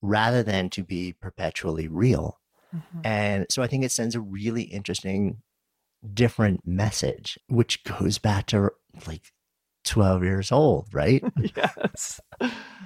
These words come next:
Speaker 1: That
Speaker 2: Yeah.
Speaker 1: thing that you were told in theater class and, like, circling back and, and fundamentally being the thing that fuels you.
Speaker 2: Mm-hmm. That's absolutely right. Dare to be you, dare to be different.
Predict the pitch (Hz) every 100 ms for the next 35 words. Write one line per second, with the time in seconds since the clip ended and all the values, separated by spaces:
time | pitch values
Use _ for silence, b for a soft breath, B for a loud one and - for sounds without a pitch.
0 | B - 180 170 113 120 120 117 127 131
1 | 123 131 147 120 90 92 98 - 117 147
2 | 147 - - - - - - 117 110 101
3 | - 98 - - 95 92 85 78 90 101
4 | 120 92 90 90 - 90 90 - - 95
5 | 87 87 110 131 - 85 87 82 98 -
6 | - 98 - 113 113 - - - 123 _
7 | _ _ _ _ _ 185 175 226 302 _
8 | - 185 185 175 - 165 160 151 156 -
9 | 185 170 175 175 180 160 160 156 151 -
10 | 147 143 143 135 127 -